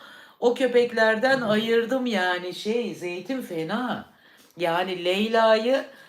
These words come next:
e, herkesten çok kıskanıyor. Çok kıskanıyor.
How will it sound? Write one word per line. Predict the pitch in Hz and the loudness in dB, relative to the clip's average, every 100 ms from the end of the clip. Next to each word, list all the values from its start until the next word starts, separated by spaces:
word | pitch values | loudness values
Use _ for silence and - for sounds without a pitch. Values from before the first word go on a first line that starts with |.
| - - - | -20 -18 -6
e, | 175 180 185 185 | 0 2 2 0
herkesten | 185 226 254 247 233 208 226 233 | 2 4 4 2 -2 0 0 0
çok | 214 247 247 - | 0 2 2 0
kıskanıyor. | 202 - 160 139 131 113 104 | -6 -4 -6 -6 -8 -10 -10
Çok | - 214 233 - | -4 0 0 -2
kıskanıyor. | 185 156 - 151 143 120 | -10 -12 -8 -8 -8 -12